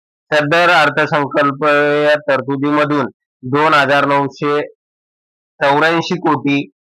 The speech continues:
इतका निधी सर्वसाधारण घटकासाठी वितरित करण्यास शासन मान्यता देण्यात येत आहे. सदर अनुदान हे सशर्त अनुदान आहे. तर बघा लाडक्या बहिणींनो, या ठिकाणी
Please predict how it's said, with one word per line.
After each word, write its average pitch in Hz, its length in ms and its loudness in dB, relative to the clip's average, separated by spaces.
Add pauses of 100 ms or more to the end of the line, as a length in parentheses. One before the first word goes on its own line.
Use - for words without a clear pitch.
(920)
इतका 131 380 0
निधी 139 380 0
सर्वसाधारण 143 880 0
घटकासाठी 135 840 -2
वितरित 131 480 -6
करण्यास 127 340 0 (520)
शासन 135 380 0
मान्यता 131 760 0
देण्यात 123 540 -2
येत 123 180 -2
आहे. 127 320 2 (420)
सदर 143 500 2
अनुदान 127 520 2
हे 131 200 -2
सशर्त 127 540 -4
अनुदान 123 580 2
आहे. 110 240 -2 (440)
तर 170 80 0
बघा 190 240 2
लाडक्या 170 360 2
बहिणींनो, 160 460 0 (280)
या 156 160 4
ठिकाणी 143 680 0